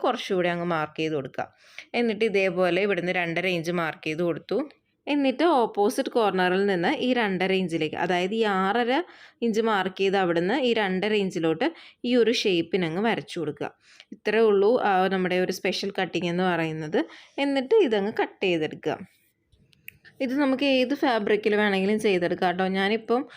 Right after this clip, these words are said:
ജോർജറ്റ് പോലത്തെ ഒരു മെറ്റീരിയലാണ് ചെയ്യുന്നത്. കോട്ടൺ ആണെങ്കിൽ കോട്ടൺ, നെറ്റ് ആണെങ്കിൽ നെറ്റ്, അങ്ങനെ ഏത് ഇതിൽ വേണമെങ്കിലും ചെയ്തെടുക്കാം. ഓരോ ഫാബ്രിക് മാറുന്നതനുസരിച്ചിട്ടും ഇതിൻ്റെ ഭംഗി ഓരോ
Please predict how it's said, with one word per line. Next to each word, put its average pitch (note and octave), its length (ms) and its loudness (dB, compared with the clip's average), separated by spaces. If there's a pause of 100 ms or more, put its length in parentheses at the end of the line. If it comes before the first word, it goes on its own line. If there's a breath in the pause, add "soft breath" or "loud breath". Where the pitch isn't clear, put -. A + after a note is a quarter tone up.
(260 loud breath)
ജോർജറ്റ് G#3+ 560 2
പോലത്തെ G#3 240 4
ഒരു A3 120 2
മെറ്റീരിയലാണ് G#3 640 2
ചെയ്യുന്നത്. F#3 440 2 (420 loud breath)
കോട്ടൺ G#3+ 420 2
ആണെങ്കിൽ G#3 360 0 (100)
കോട്ടൺ, G3 300 0 (100)
നെറ്റ് G3 340 -2
ആണെങ്കിൽ F#3+ 320 0 (140)
നെറ്റ്, F3+ 300 -4 (100)
അങ്ങനെ G#3+ 200 0 (140)
ഏത് G#3+ 180 -2 (200)
ഇതിൽ A#3 300 -2
വേണമെങ്കിലും G#3+ 400 0
ചെയ്തെടുക്കാം. F3+ 480 -2 (440 loud breath)
ഓരോ C4 220 4 (120)
ഫാബ്രിക് A#3 520 0 (100)
മാറുന്നതനുസരിച്ചിട്ടും G#3+ 920 -2 (420 loud breath)
ഇതിൻ്റെ G#3+ 320 0 (340)
ഭംഗി G3+ 280 0 (100)
ഓരോ F#3+ 200 4